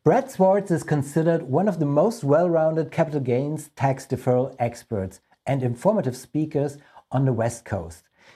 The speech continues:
His audiences are challenged to create and develop a tax-deferred transformational exit wealth plan using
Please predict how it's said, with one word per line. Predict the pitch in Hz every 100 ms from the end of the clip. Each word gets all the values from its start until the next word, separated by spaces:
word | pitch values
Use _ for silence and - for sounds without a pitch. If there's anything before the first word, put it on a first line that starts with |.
| -
His | 147 - -
audiences | 180 175 156 151 165 -
are | 120 113
challenged | - 151 151 139 147 -
to | 127
create | - 117 113 120 151 151
and | 127
develop | 117 113 123 131
a | 127
tax-deferred | - 135 - 135 - 135 131
transformational | 120 117 117 113 113 196 254 135 113 -
exit | 120 123 - 151
wealth | 110 120 156 -
plan | 110 120 147 - _
using | 156 196 208 196